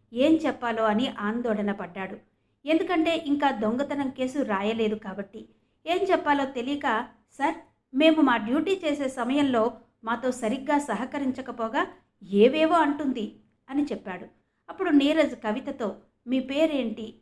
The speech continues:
అని అడిగాడు. ఇంతలో రామశంకర్ నవ్వి, "సార్, ఆమె పేరు కూడా సరిగ్గా చెప్పడం లేదు" అన్నాడు. దీంతో నీరజ్ త్రిపాఠి, "సరే, ఆమెను వేరే గదిలో ఉంచండి" అని ఆదేశించి వెళ్ళిపోయాడు.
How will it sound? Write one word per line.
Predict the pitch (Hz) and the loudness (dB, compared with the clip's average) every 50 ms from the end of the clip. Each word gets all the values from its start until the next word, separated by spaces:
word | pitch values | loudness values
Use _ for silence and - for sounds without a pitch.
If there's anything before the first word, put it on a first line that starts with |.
| - | -8
అని | 247 247 226 | -4 -4 -2
అడిగాడు. | 190 190 185 202 190 185 - - - _ _ _ _ _ _ _ _ | -2 -2 -4 -4 -4 -6 -8 -12 -14 _ _ _ _ _ _ _ _
ఇంతలో | 330 320 330 349 320 302 | -2 0 4 4 4 4
రామశంకర్ | 254 240 220 247 285 285 285 285 247 - - 233 226 214 | 4 4 2 0 0 -2 -2 -4 -6 -6 -6 -6 -2 0
నవ్వి, | 202 202 202 277 370 403 - - _ _ _ _ _ _ | -2 0 0 -2 -4 -4 -6 -12 _ _ _ _ _ _
"సార్, | 247 247 311 - - - _ _ _ _ _ - | -2 -2 -2 -2 -6 -12 _ _ _ _ _ -4
ఆమె | 254 262 277 262 | -2 -2 -2 -2
పేరు | 262 - 262 302 359 370 | -2 0 0 0 0 0
కూడా | 359 359 359 370 | 0 0 -2 -2
సరిగ్గా | 349 349 320 294 294 277 320 320 - | 0 0 -2 -2 -2 -2 -4 -4 -4
చెప్పడం | 285 - - 320 349 339 302 | -6 -6 -2 0 2 4 4
లేదు" | 285 262 226 220 202 - - - - _ _ _ _ _ _ - | 4 4 4 2 0 -2 -4 -12 -20 _ _ _ _ _ _ -4
అన్నాడు. | 208 196 196 185 185 185 202 - - _ _ _ _ _ _ - | -4 -2 -2 -2 -4 -6 -10 -14 -18 _ _ _ _ _ _ -4
దీంతో | 277 359 370 370 370 359 | 0 2 2 4 4 4
నీరజ్ | 330 294 302 311 320 320 302 - | 2 2 0 2 0 0 0 -2
త్రిపాఠి, | - - - 247 240 254 240 240 240 254 254 - - - _ _ _ | -6 -10 -12 -10 -6 -4 -4 -4 -4 -4 -6 -6 -8 -14 _ _ _
"సరే, | 233 208 214 269 | -4 -2 2 2
ఆమెను | 311 277 262 240 240 226 226 | 2 2 2 0 -2 -4 0
వేరే | 233 247 269 302 302 277 | 0 0 2 2 0 0
గదిలో | 254 240 220 233 226 | 0 -2 -2 0 0
ఉంచండి" | 220 214 214 214 - 226 220 214 220 220 220 | 0 0 -2 -2 -4 -4 -4 -2 -2 -2 -2
అని | 214 220 233 | -2 -2 -2
ఆదేశించి | 220 202 196 202 226 233 226 - 226 202 208 269 | -2 -2 -2 -2 -4 -4 -4 -6 -8 -8 -6 -4
వెళ్ళిపోయాడు. | - 214 196 196 202 - 196 185 185 175 170 208 | -4 -4 -4 -4 -6 -8 -10 -10 -10 -10 -10 -12